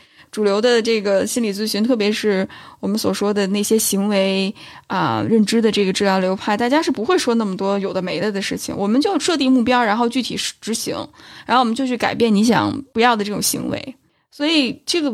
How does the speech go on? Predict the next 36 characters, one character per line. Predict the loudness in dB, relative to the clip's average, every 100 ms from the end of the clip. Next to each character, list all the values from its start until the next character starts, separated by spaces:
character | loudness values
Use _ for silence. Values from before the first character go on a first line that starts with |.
| 0
流 | 2 2
派 | 2 2
之 | 2 0
间 | 2 2
不 | 0
一 | -2 0
样， | 0 0
你 | -2 -4 -6
所 | -8 -6 -4 -6
从 | -6 -4
事 | -2 0
的 | 0 0 0 -6 -14 -20 _
认 | 0
识 | 2
世 | 2 0
界 | 4 2
的 | 4
方 | 2 2
式 | 2
非 | -2 -2
常 | -2 -2 -2
不 | -2
一 | -4
样。 | 0
那 | 4
你 | 4 2
怎 | 0
么 | 0
把 | 0
这 | 0
些 | 0 0
不 | 0 -2
同 | -4 -6 -2
的 | -2
理 | -2 -4
论 | -4 -2 -2